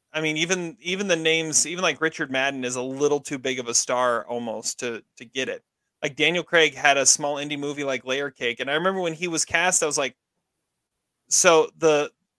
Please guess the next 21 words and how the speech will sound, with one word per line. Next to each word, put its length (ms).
the 100
romantic 680
opposite 600
in 440
Tomb 280
Raider 540
and 460
the 80
crazy 560
guy 600
in 180
the 120
jacket," 600
like, 180
that, 320
that 160
was 120
my 140
Daniel 400
Craig 500
familiarity 840